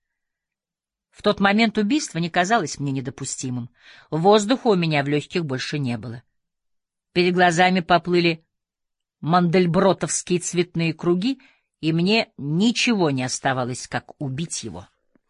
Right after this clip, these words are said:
Бенуа Мандельброт родился в тысяча девятьсот двадцать четвёртом году.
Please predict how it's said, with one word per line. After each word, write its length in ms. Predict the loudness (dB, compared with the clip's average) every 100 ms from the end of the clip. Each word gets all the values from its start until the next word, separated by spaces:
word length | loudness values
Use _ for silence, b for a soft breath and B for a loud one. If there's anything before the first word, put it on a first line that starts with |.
| _ _ _ _ _ _ _ _ _ _ _ _ _ _ _ _
Бенуа 600 | -2 2 4 4 2 0 0
Мандельброт 880 | 2 2 2 -2 -2 -2 -6 -8 _ -20 -20 _ _
родился 460 | -4 -2 -4 -6 -8
в 20 |
тысяча 260 | -8 -6
девятьсот 300 | -6 -6 -6
двадцать 240 | -4 -4 -4
четвёртом 480 | -10 -10 -10 -10 -8
году. 360 | -8 -8 -14